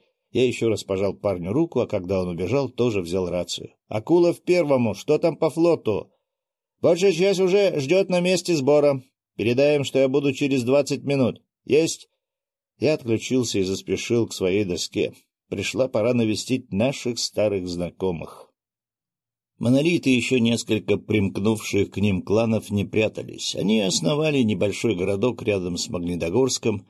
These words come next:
и, согласно договоренностям с пермяками, начали его разрабатывать, в том числе и руками рабов.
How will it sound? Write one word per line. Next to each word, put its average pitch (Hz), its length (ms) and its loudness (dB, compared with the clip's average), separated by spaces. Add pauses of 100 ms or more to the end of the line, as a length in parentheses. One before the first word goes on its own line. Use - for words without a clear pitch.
(520)
и, - 180 0
согласно 110 520 0
договоренностям 113 880 2
с - 80 -6
пермяками, 90 640 -2
начали 107 360 -2
его 95 220 0
разрабатывать, 98 960 -4
в - 40 -20
том 107 180 -2
числе 104 360 -2
и - 20 2
руками 98 400 -2
рабов. 98 460 -6